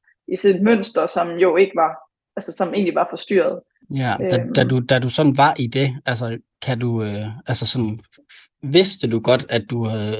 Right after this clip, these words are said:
Speaker 2: var sådan restriktiv på mange måder? Altså var det en fornemmelse, der sad i dig? Eller var det først
Speaker 1: Ja, det er
Speaker 2: bagefter, som
Speaker 1: faktisk
Speaker 2: sagt?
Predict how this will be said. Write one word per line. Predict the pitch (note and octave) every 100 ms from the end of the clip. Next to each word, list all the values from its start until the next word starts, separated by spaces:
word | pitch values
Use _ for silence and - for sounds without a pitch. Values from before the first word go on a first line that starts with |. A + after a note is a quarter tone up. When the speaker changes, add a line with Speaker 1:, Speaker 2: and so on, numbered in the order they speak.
| A2+ C3 A#2
Speaker 2:
var | A2+ G#2+
sådan | - B2
restriktiv | B2+ - G#2+ - A2+
på | G#2+
mange | A2+ B2
måder? | A#2+
Altså | A2+ A#2
var | A#2
det | A#2+
en | A#2 -
fornemmelse, | C3 D#3 D3 A2+ A2+
der |
sad | A2 - C#3+
i | A#2+
dig? | A2+ F#2 - _ - - -
Eller | A#2+ A#2
var | A#2+
det | A2
først | C3 -
Speaker 1:
Ja, |
det | -
er | -
Speaker 2:
bagefter, | G3+ G#3+
som | G#3
Speaker 1:
faktisk | G3+ -
Speaker 2:
sagt? | -